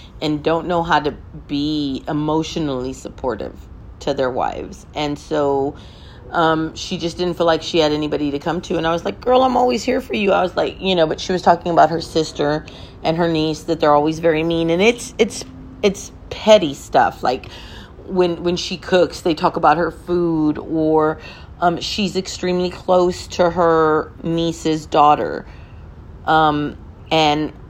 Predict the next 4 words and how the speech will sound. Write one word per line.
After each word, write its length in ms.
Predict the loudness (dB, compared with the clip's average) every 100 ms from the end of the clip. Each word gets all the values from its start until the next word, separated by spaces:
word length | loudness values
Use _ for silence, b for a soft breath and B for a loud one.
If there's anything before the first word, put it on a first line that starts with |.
| -20 -20 -20 -18 -20 -20 -20 -20 -20 -20 -20 -20 -20 -20 -20 -20 -20 -20 -20 -20 -20 -20 -18 -6
her 220 | 2 2
sister, 560 | 4 0 0 0 0
who 260 | 2 2 4
is 540 | 4 2 0 -8 -16